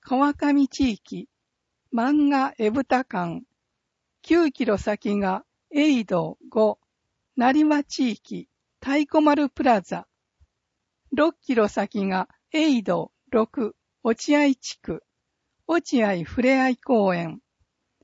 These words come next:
九キロ先がゴール地点の山陽岡村です。ミドルコース、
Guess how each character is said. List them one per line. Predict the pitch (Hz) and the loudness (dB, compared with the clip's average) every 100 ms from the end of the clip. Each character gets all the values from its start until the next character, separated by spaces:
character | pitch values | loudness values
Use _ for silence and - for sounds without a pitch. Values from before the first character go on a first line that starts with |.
| _ _ - | _ _ -2
九 | 320 320 | 2 2
キ | - 220 | 0 0
ロ | 196 | -2
先 | - 190 220 196 | -2 -8 -6 -4
が | 180 - _ _ _ | -4 -6 _ _ _
ゴ | - 277 294 | 0 2 2
ー | |
ル | 285 | 0
地 | - - | -4 -6
点 | 220 196 190 | -4 -2 -4
の | 185 180 - _ | -6 -8 -10 _
山 | - 247 277 277 | -8 -2 2 4
陽 | 269 254 240 240 | 4 2 0 -2
岡 | 220 202 226 | -8 -4 -2
村 | 220 208 196 | 0 -2 -2
で | 180 | -4
す。 | 185 - _ _ _ _ _ _ _ _ _ _ _ _ _ | -8 -14 _ _ _ _ _ _ _ _ _ _ _ _ _
ミ | 254 247 | 0 2
ド | 302 | 2
ル | 330 285 | 2 -2
コ | - 269 | 0 0
ー | 214 | 0
ス、 | - 175 | -8 -14